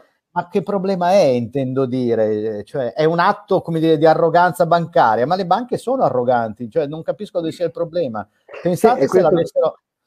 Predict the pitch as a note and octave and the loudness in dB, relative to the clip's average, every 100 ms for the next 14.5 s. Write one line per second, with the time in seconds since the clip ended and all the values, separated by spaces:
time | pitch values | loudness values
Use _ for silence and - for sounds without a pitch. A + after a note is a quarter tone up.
0 | _ - C#3+ E3+ F3 E3 E3 E3+ D#3+ D#3+ | _ -4 0 0 0 0 0 0 -2 0
1 | E3 - - D#3+ E3 D3+ D3+ D#3+ D3 C3+ | 0 -4 -4 -2 2 2 2 0 -2 -4
2 | C#3 D3 D#3 D3+ C3+ C#3 C3 C3+ C3 - | -4 -6 -6 -4 -2 0 2 0 -2 -2
3 | F3 G3+ G3+ F3+ E3+ E3 C3+ C#3 - B2 | 2 4 6 4 4 2 0 -10 -10 -2
4 | F#3+ F#3 F3+ F3 E3+ - F3 F3+ F3+ F3 | 4 4 4 0 -2 -6 0 4 4 4
5 | E3 D3+ D#3+ D3+ D#3 D3+ D3 D3+ D#3+ - | 0 0 -2 -2 -4 -4 -4 -4 -6 -8
6 | - D3 C#3 D3 C#3+ C#3 D3+ C#3 A#2 C#3+ | -8 -6 -6 -10 -8 -4 -4 -4 0 0
7 | C3 D3 C3+ E3+ D#3 F3 E3+ E3+ D#3 E3+ | 2 4 4 4 4 6 6 4 0 4
8 | F3 - B2+ B2 - C#3 C3+ A#2+ A2+ B2+ | 2 4 2 0 2 2 2 0 -2 -2
9 | A#2 A#2+ C#3+ C#3 C3 B2 B2+ C3+ B2 A#2+ | -2 -2 0 0 2 0 0 -2 -4 -4
10 | A2+ A2+ B2 A2 B2 B2 D#3 C#3+ - A#2+ | -4 -4 -4 -4 -4 0 0 0 0 -4
11 | G2+ C#3 A#2+ A2+ B2 B2+ B2 A2 B2+ - | 0 0 0 0 0 -2 -4 -8 -10 -8
12 | C#3 B2+ A#2+ A#2+ B2+ B2+ C3+ C3 B2 B2 | -6 -4 -2 -4 -2 -2 0 -2 -2 -2
13 | B2 A#2+ A#2+ A#2+ B2 A#2 B2 C3+ C3+ - | -2 -4 -2 -2 -2 -2 -4 -2 -2 0
14 | A#2 - A#2 A2 A2+ | -2 0 -2 -2 -4